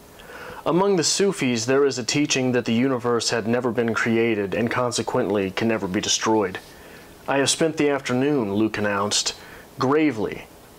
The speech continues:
"browsing our little library." The doctor sighed. "No chess tonight, I think," he said to Luke, and Luke nodded. "It has been an exhausting day."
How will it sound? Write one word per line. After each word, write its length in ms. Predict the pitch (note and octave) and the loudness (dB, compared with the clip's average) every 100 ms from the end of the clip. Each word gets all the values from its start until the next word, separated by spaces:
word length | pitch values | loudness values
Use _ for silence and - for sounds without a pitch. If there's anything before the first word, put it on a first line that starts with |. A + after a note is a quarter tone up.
| - C3 | -14 -2
"browsing 640 | C3 C#3 C3+ G#2+ F#2 G2 - | 2 2 2 0 -4 -6 -2
our 120 | A2 | 0
little 220 | A2+ A2+ | 2 2
library." 560 | A2+ A#2 A2 F#2 F2+ F#2 - - - - - - - - | 2 0 0 0 0 -4 -12 -20 -20 -20 -20 -18 -20 -8
The 80 | - | -2
doctor 340 | A#2 A#2 - G#2+ | 0 0 0 0
sighed. 440 | A2+ G#2 G2 F#2+ - - - - - - - - - | 0 0 -2 -6 -14 -18 -18 -20 -20 -20 -20 -20 -4
"No 200 | D3+ F3+ | 0 2
chess 280 | E3+ F3+ E3+ | 2 2 0
tonight, 360 | - B2 A2 G#2 | -2 0 0 0
I 80 | G#2 | -2
think," 320 | - A2+ A2+ | -2 -2 0
he 120 | B2 | 0
said 320 | - A2+ A2 | 2 0 0
to 120 | A#2 | 0
Luke, 340 | A2 A#2 A#2+ - | 2 2 0 -2
and 100 | A2 | 2
Luke 220 | A2+ G#2+ | 2 2
nodded. 460 | A2+ A2 G2 F#2 - - - | 0 0 0 -4 -10 -8 -2
"It 140 | B2 | 0
has 140 | B2 | 0
been 160 | A#2+ C3 | 0 0
an 120 | B2+ | 2
exhausting 560 | B2 A#2 G#2+ G#2 A2 G#2 | 0 0 0 -2 -2 0
day." 380 | G#2+ G#2+ G#2 | 2 2 0